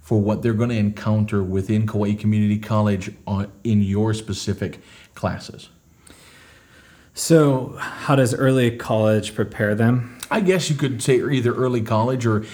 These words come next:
Speaker 1: just with what you've seen within the high school, uh, level of things here. Do you feel like there's anything that students can do to prepare themselves for your classes, or,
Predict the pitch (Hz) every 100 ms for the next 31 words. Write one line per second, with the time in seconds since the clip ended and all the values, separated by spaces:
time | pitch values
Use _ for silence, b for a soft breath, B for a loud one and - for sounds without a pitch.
0 | B 165 165 147 - 135 131 113 101 -
1 | 131 127 120 110 107 117 113 107 107 98
2 | 110 113 110 - 104 98 95 B B B
3 | - 101 92 95 113 110 104 101 - 113
4 | 98 98 - 160 107 95 B B B B
5 | - 117 113 110 120 107 104 110 107 117
6 | 113 113 107 - - 113 104 - 104 95
7 | 107 107 - 101 - 92 - 107 107 101
8 | 98 104 95 98 95 - - 98 92 95
9 | 95 104 101 107 131 120 113 98 92 98